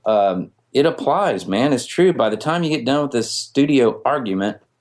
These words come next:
um, you could have recorded it two ways, and it's usually apparent to everybody in the whole control room that,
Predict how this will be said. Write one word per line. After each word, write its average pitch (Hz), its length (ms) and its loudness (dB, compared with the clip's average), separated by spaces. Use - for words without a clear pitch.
um, 104 460 2
you 120 120 -2
could 170 140 2
have 151 100 2
recorded 135 440 2
it - 120 -4
two 95 180 0
ways, 110 280 2
and 123 100 4
it's 120 100 0
usually 147 260 4
apparent 113 340 0
to 120 60 0
everybody 135 540 2
in 143 100 2
the 139 60 2
whole 143 260 0
control 127 460 -2
room 104 220 2
that, 95 220 0